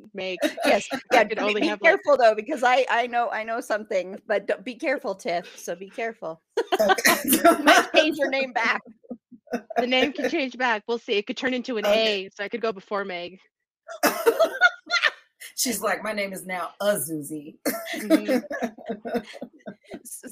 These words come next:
Speaker 2: so, Tiff, what are your thoughts?
Speaker 3: I am, yeah, th-,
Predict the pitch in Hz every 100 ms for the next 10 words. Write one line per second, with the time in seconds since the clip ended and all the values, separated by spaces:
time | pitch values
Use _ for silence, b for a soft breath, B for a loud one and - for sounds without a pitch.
0 | - 330 285 - 262 254 302 269 226 202
1 | 247 - 139 - - _ _ - 233 330
2 | 415 - 269 254 240 - 196 180 165 -
3 | -